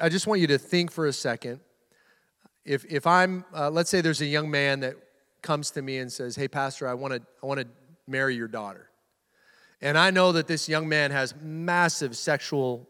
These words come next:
purity issues in his life. Am I, as a good dad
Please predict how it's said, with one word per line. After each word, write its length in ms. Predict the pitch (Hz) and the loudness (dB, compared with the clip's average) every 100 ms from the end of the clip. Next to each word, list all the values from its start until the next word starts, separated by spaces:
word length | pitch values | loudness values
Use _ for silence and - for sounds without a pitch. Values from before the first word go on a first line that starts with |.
| _ | _
purity 520 | - 143 139 127 127 | -4 -2 0 -2 -6
issues 640 | 127 120 - 113 - - - - | -6 -8 -10 -16 -18 -20 -20 -14
in 120 | 131 | -12
his 180 | 120 113 | -10 -10
life. 360 | 113 123 127 _ _ _ _ _ _ _ _ _ _ _ _ _ _ _ _ _ _ _ _ _ | -12 -14 -20 _ _ _ _ _ _ _ _ _ _ _ _ _ _ _ _ _ _ _ _ _
Am 120 | 135 143 | -6 0
I, 320 | 147 175 196 | 2 4 4
as 200 | 151 123 | 0 -2
a 220 | 127 117 - _ _ _ | -4 -6 -12 _ _ _
good 200 | 147 147 | -6 -4
dad 520 | 127 123 143 170 156 | -2 -2 -2 -4 -8